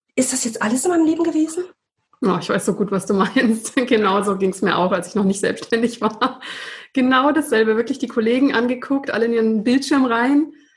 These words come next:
Speaker 2: Und ich schaue mich nur um und denke mir, das soll's jetzt sein, echt, für immer, bis zur Rente? Und wieso stört es eigentlich keinen außer mir? Kann das sein?
Speaker 1: Richtig. Genau, Hanne, genau das war's auch. Und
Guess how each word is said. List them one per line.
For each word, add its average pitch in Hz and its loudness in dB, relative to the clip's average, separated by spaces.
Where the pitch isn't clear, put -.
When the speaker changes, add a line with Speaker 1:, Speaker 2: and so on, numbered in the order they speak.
Speaker 2:
Und 226 -2
ich 226 -4
schaue 240 2
mich 240 -2
nur 254 0
um 240 -2
und 233 0
denke 226 2
mir, 220 0
das 220 -2
soll's 262 0
jetzt 226 -2
sein, 190 0
echt, - -6
für - -2
immer, 247 2
bis 240 -2
zur 247 2
Rente? 214 0
Und 214 0
wieso 226 4
stört 226 2
es 277 0
eigentlich 233 2
keinen 240 2
außer 233 2
mir? 262 4
Kann 277 0
das 202 -2
sein? 254 0
Speaker 1:
Richtig. - -20
Genau, 226 2
Hanne, 262 0
genau 226 2
das 254 -4
war's 220 -2
auch. 247 -2
Und 208 -2